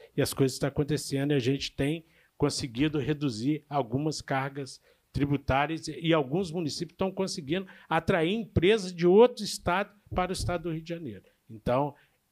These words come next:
fica aqui meu compromisso, minha gratidão de todos vocês, é, ter participado dessa reunião. A gente vai fomentar, a gente vai divulgar, vamos trabalhar com o I C D L, vamos trabalhar com o Sicomércio, enfim, a gente vai,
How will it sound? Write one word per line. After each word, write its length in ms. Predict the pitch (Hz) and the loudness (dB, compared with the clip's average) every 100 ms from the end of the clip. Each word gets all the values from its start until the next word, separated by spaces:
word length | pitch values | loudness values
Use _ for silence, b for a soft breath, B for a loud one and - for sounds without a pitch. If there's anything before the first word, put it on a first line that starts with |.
| _ - | _ -4
fica 300 | - 151 131 | -2 0 -2
aqui 160 | - | -2
meu 160 | 135 127 | 0 0
compromisso, 640 | 135 127 110 110 143 - | -2 -4 -4 -2 -2 -4
minha 120 | 143 | -6
gratidão 640 | 117 127 123 - 123 127 127 | -4 -4 -4 -6 -4 -4 -4
de 140 | - | -8
todos 260 | - 170 139 | -4 -4 -2
vocês, 540 | 143 - 131 135 - b b b b | -8 -4 -4 -4 -8 b b b b
é, 240 | 113 117 | -4 -4
ter 180 | 110 147 | 0 0
participado 540 | 139 139 - - 127 117 | 2 0 -2 0 0 0
dessa 240 | 120 131 | -2 0
reunião. 420 | 110 120 110 123 | 0 0 0 -2
A 40 | 127 | -2
gente 260 | 127 127 | -4 -6
vai 220 | 107 123 | 0 0
fomentar, 540 | 147 143 127 110 127 131 | 0 -4 -8 -4 -2 0
a 60 | |
gente 260 | 113 120 110 | -2 -8 -4
vai 180 | 123 156 | 0 0
divulgar, 480 | 131 107 120 123 B B - | -2 -6 -4 -4 B B -2
vamos 200 | 139 160 | -2 2
trabalhar 380 | 143 131 135 | 2 4 2
com 100 | 131 | 0
o 20 | 123 | -6
I 20 | |
C 200 | - 123 | -2 -2
D 100 | 107 | 0
L, 240 | 117 135 | 0 0
vamos 180 | 120 147 | -2 -2
trabalhar 320 | 139 127 131 | 0 2 0
com 60 | 123 | -2
o 40 | |
Sicomércio, 720 | - 127 120 101 123 127 - | -6 -4 -2 -2 -4 -4 -8
enfim, 300 | 135 - 117 b b b | -10 -8 -8 b b b
a 120 | 107 | -8
gente 340 | 98 127 135 123 | -4 -6 -6 -12
vai, 520 | 101 110 123 135 | -4 0 0 0